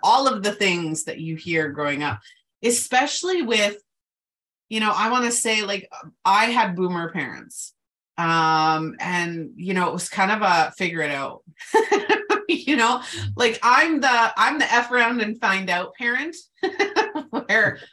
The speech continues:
where my parents were like, you know, "Figure it out on your own." Um, and it, the mental health system just wasn't where it is today. And it's even, it's still even broken today. But I think that one of my biggest passions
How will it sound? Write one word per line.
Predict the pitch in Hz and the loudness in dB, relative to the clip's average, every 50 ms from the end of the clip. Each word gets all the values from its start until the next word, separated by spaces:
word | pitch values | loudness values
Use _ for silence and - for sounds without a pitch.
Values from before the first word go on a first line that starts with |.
| _ _ _ | _ _ _
where | - 208 226 226 226 | -2 -2 0 0 0
my | 226 233 247 269 269 | 2 4 4 4 2
parents | 277 330 339 254 254 247 247 240 - | 0 0 2 2 2 0 -2 -6 -8
were | 233 233 233 226 | -8 -6 -4 -2
like, | 220 208 208 202 202 202 196 - _ | -2 -2 0 0 -2 -4 -4 -10 _
you | 185 220 214 | -10 -8 -6
know, | 202 202 | -4 -4
"Figure | 202 - 247 240 247 240 | -4 -4 -4 -2 -2 0
it | 220 208 | 0 2
out | 196 190 185 | 2 2 0
on | 180 175 | -2 -4
your | 165 160 160 | -6 -8 -8
own." | 147 - 87 92 - _ _ _ _ _ _ _ _ | -10 -12 -16 -20 -20 _ _ _ _ _ _ _ _
Um, | 190 190 190 185 180 180 175 175 175 175 170 170 170 165 - _ _ _ _ _ _ _ _ _ _ _ _ _ _ _ _ _ _ _ _ | 0 2 4 6 6 6 6 6 4 2 0 -2 -6 -8 -10 _ _ _ _ _ _ _ _ _ _ _ _ _ _ _ _ _ _ _ _
and | - 247 226 226 | -2 0 0 0
it, | 220 - 151 156 - - - 185 | -2 -2 -8 -14 -20 -16 -12 -4
the | 190 220 226 | -2 -2 0
mental | 220 220 240 233 233 269 233 | 0 0 0 0 0 -2 -2
health | 180 180 208 196 202 214 - | 0 2 2 2 2 0 -2
system | - - - 190 190 - - 180 170 165 165 147 - - _ - 160 | -8 -8 -6 -6 -6 -6 -4 -4 -4 -4 -6 -8 -10 -14 _ -12 -10
just | 170 160 180 165 - | -6 -6 -6 -6 -4
wasn't | 180 175 175 170 160 170 160 151 143 - - _ | 0 0 0 2 2 0 0 -2 -2 -6 -12 _
where | - 170 170 165 156 | -10 -4 0 0 2
it | 156 147 | 2 0
is | 147 147 - - | -2 -4 -6 -6
today. | - 175 175 180 175 165 160 | -4 -2 0 2 2 2 2
And | 151 143 | 0 -2
it's | 135 117 - 165 - | -4 -10 -12 -14 -14
even, | - - 214 196 196 - | -12 -10 -10 -8 -8 -8
it's | 185 196 196 - - | -10 -10 -10 -10 -8
still | - 240 226 220 190 | -4 -2 -2 -2 -4
even | 156 165 180 170 170 165 | -6 -8 -10 -8 -8 -6
broken | 156 156 147 147 147 - 156 147 160 | -6 -6 -6 -6 -6 -8 -10 -12 -10
today. | 151 175 165 160 151 135 120 - | -8 -8 -6 -6 -6 -6 -8 -10
But | 151 135 - - _ _ _ _ _ _ _ _ - | -10 -12 -12 -14 _ _ _ _ _ _ _ _ -12
I | 196 214 | -10 -8
think | - 240 240 240 233 | -4 -4 -4 -4 -2
that | 240 220 202 196 - | 0 0 0 0 -2
one | 190 190 208 208 233 | -4 -4 -2 -2 -2
of | 247 | 0
my | 240 220 190 | 0 -2 -2
biggest | 180 190 175 175 185 - - | -2 -4 -6 -8 -8 -4 -2
passions | 165 160 165 - 180 160 165 160 | -2 -2 -2 -4 -8 -8 -8 -10